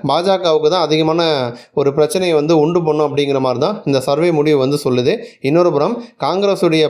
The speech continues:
பிளான் என்னவா இருக்கும்னா, தமிழகத்துல மட்டும் கிடையாது, தமிழகத்தை தாண்டி தென்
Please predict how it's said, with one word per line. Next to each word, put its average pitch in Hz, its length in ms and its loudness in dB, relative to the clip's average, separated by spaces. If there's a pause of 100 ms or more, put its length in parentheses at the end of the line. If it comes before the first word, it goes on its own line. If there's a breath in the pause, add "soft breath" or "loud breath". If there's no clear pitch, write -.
பிளான் 156 280 0
என்னவா 160 240 2
இருக்கும்னா, 139 320 -2 (340 loud breath)
தமிழகத்துல 175 640 0
மட்டும் 165 320 -2
கிடையாது, 127 300 -2 (180)
தமிழகத்தை 156 460 0
தாண்டி 139 360 -2 (260)
தென் 170 180 2